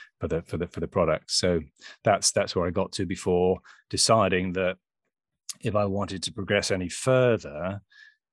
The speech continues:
then I probably ought to get some general business training, because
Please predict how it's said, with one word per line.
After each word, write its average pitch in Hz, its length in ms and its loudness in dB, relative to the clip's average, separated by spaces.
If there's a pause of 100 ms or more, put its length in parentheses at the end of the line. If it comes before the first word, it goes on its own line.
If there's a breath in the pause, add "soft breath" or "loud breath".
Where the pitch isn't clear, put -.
then 95 300 4
I 95 80 4
probably 98 400 0
ought 101 160 -6
to - 60 -10
get 92 180 -6
some 92 380 -2 (160)
general 98 300 2
business 107 280 -4
training, 76 420 -6
because - 460 -4